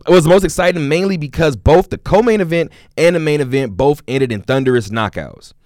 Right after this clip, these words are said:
Congratulations, congratulations rather to Wilder on his first round knockout of Helenius, and welcome back the Bronze Bomber and his winning ways. If you take Tyson Fury out of the equation,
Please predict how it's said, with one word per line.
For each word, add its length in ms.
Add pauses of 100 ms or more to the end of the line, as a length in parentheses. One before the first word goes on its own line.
(380)
Congratulations, 840 (140)
congratulations 720
rather 260
to 140
Wilder 560 (240)
on 100
his 160
first 360
round 360
knockout 500 (320)
of 140
Helenius, 680 (680)
and 140
welcome 300
back 220
the 120
Bronze 340
Bomber 520
and 160
his 180
winning 320
ways. 640 (580)
If 100
you 60
take 200
Tyson 240
Fury 280
out 100
of 60
the 100
equation, 540